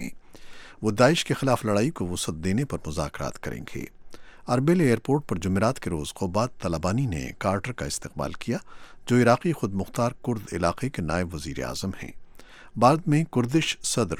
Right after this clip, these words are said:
س-، مسعود بارزانی اور علاقے میں موجود امریکی فوجیوں سے کارٹر کی ملاقات ہوگی۔ کارٹر نے جمعرات کے روز اخباری نمائندوں سے باتیں کرتے ہوئے کہا کہ کردش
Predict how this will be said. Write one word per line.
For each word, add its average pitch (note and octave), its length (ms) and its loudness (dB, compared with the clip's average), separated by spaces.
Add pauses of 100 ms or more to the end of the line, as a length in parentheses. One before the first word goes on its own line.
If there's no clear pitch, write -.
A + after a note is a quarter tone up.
س-، - 160 -4
مسعود G2 460 0
بارزانی G#2 720 0
اور F2 180 2
علاقے F#2 360 -2
میں A2+ 80 -2
موجود D#2 460 -4
امریکی F2+ 400 -4
فوجیوں A2+ 460 -6
سے C2 280 -4 (400)
کارٹر F#2+ 320 0
کی F2 140 -6
ملاقات C#2 540 -4
ہوگی۔ - 280 -8 (640)
کارٹر D3+ 280 4
نے G3+ 120 6
جمعرات C3 400 4
کے - 100 -2
روز A#2+ 200 0
اخباری G#2+ 300 2
نمائندوں G#2+ 400 2
سے - 140 -4
باتیں E2+ 280 0
کرتے F#2 320 -4
ہوئے F#2+ 240 -4
کہا - 360 -6 (480)
کہ A2+ 180 0
کردش C#3 480 2